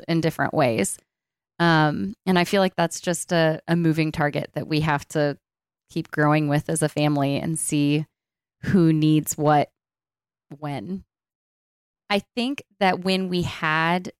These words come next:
Anthony, like, those first few newborn days, I realized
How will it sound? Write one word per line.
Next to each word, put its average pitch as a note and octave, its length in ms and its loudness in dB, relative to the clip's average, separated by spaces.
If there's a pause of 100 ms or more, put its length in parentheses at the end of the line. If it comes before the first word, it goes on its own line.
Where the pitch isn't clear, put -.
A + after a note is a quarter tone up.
(140)
Anthony, A3 760 -2 (960)
like, E3 240 0
those E3+ 180 0
first - 480 -2
few E3 500 0
newborn E3 600 0
days, F#3 420 2 (880)
I F3+ 140 4
realized F3+ 840 0